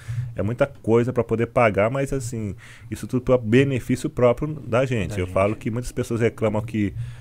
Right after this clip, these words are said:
Speaker 1: antigamente se juntava muito dinheiro, mas não tinha segurança nenhuma.
Speaker 2: Sim.
Speaker 1: Cansei de ver pessoas aí que, que se acidentaram, que ficaram desempregados, não conseguiram usar seguro-desemprego, isso na década de noventa.
Speaker 2: Sim.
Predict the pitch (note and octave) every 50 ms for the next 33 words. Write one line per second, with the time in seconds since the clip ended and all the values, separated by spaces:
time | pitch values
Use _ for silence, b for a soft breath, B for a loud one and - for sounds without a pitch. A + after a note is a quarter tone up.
0 | B B - - A2+ G2+ G#2+ G2 A2 A2 - - - G#2 G2 A2 G2+ A2+ G#2 G2+
1 | G#2 G2 G2+ A2 G#2+ - G2+ A2+ G#2 F#2+ F#2 G2 A#2+ D3 D3 C3 B2 B2 C3 C#3+
2 | C#3 - D3 - - C3 B2 B2+ C3 B2+ B2 D3+ E3+ G#3 G3+ F3+ C3 A#2+ A#2 -
3 | - A#2+ A#2 A#2+ G#2+ G2 F#2+ F#2 - - - G2+ - - C3 B2+ B2 C3+ C3+ -
4 | B2+ A2 - - A2+ G#2+ G2+ G#2+ G#2 G#2 - - G2+ F#2 F2 E2+ D#2+ D#2+ B B
5 | B B B B B B B - - - - - G2 G2 F#2 F2 - - F#2 F2+
6 | - - F2+ G2+ G2 F2 - - F2+ G#2 A2+ A#2 A2 G2+ F#2 - - G2 G2 F#2+
7 | F#2 - - - F#2+ F#2 F#2 E2 F#2+ F#2 - F#2+ F2+ E2 E2+ F#2+ G#2 G2+ G2+ G2
8 | - E2+ - - F#2+ F#2 F#2 E2+ F#2+ F2 E2 E2+ - - - F#2 F2+ F#2+ F2 E2+
9 | F2+ E2+ - - G2 A2 A#2 A2+ - A#2+ B2 C3+ A#2+ B2+ B2 - A#2+ A#2 A2 C3
10 | C#3+ D#3+ D#3+ A2 A2 A2 G#2 G2 - F2 - A#2 G#2